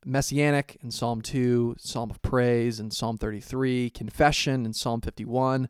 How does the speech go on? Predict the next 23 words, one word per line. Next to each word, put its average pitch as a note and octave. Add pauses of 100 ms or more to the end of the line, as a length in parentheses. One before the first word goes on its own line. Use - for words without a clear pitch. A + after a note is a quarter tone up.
(480)
lament D3+
in C#3
sev-, B2+
Psalm D3
seventy-nine, A2+
trust -
in -
Psalm A#2
one A2+
twenty-one, G#2+
and G#2+
thanksgiving A2
in -
Psalm G2+
one G2
thirty-eight, - (800)
which C#3
now D#3
leads D#3
us B2+
to -
the B2
Proverbs C3+